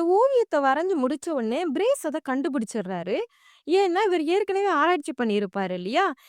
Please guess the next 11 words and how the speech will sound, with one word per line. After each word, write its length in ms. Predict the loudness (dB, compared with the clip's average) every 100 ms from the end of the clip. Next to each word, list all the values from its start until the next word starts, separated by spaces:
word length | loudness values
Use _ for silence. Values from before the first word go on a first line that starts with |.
| -2
இவன் 220 | 4 4 4
பேரு 240 | 2 0 0
கேப்ரியல். 640 | 2 2 0 -2 -2 0
இவன் 240 | -2 -4 -6
சின்ன 220 | -4 -4 0
வயசுல 380 | 0 -2 -4 -2
யாரு 320 | -2 0 0
கூடயுமே 380 | -2 -2 -2 -4 -2
பேசாம 560 | 0 0 -2 -6 -4 -4
வித்தியாசமா 600 | -6 -4 -4 -2 -2 -2
இருந்ததுனால, 720 | -2 0 -2 -2 -6 -8